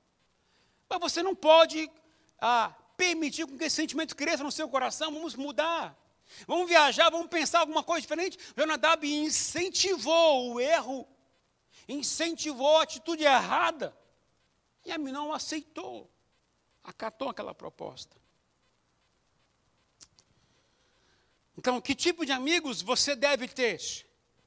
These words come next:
para que possa cooperar com o seu crescimento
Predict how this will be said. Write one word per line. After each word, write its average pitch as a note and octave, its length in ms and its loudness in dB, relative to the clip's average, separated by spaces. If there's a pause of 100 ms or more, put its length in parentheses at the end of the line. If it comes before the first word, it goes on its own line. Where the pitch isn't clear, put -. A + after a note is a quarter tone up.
(540)
para F#3 80 -8
que G3 140 -10
possa A#3 500 0
cooperar G#3+ 800 -4 (760)
com D3+ 120 -14
o C3+ 40 -10
seu C4 220 -2
crescimento A3+ 760 -6